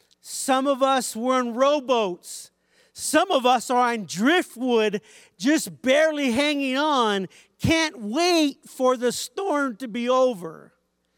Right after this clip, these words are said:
I'm here to tell you, whatever boat you're in,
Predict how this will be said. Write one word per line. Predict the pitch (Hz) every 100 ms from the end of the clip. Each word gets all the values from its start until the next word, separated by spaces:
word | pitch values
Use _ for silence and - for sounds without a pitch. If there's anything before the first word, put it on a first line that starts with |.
| _ _ _ _ _
I'm | 330 294 330
here | 240 294
to | 277 226
tell | 269 269 262
you, | 202 185 165 160 - _ _
whatever | - 254 311 294 294
boat | 170 277 277 254
you're | 240 247
in, | 302 254 185 147 139 139